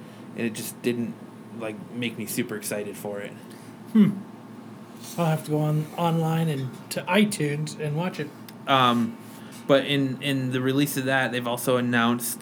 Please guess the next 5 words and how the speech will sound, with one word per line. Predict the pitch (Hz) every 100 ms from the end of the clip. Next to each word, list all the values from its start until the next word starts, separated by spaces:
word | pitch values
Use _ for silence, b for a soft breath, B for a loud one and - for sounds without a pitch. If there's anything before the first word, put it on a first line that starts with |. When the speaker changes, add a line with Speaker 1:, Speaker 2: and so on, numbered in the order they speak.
| - 120
Speaker 1:
that | 117 110 107 - B B B -
D | 139
C | 135 135 135 117
Animated | 120 123 123 117
Films, | 117 - 123 123 123 120 - -